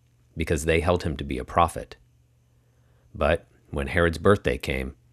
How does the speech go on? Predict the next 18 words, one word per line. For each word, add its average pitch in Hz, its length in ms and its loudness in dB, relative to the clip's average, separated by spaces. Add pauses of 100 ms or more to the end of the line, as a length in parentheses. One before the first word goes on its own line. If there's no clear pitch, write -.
(140)
the 80 100 -2
daughter 87 380 2
of 73 120 0
Herodias 67 760 -4 (100)
danced 87 540 0
before - 260 -2
the 76 100 0
company 78 500 -4 (300)
and 80 140 -4
pleased 107 400 0
Herod, 71 380 0 (280)
so - 180 0
that 82 220 0
he - 160 -6
promised 92 540 -2 (160)
with 87 160 -2
an 90 180 0
oath 95 380 0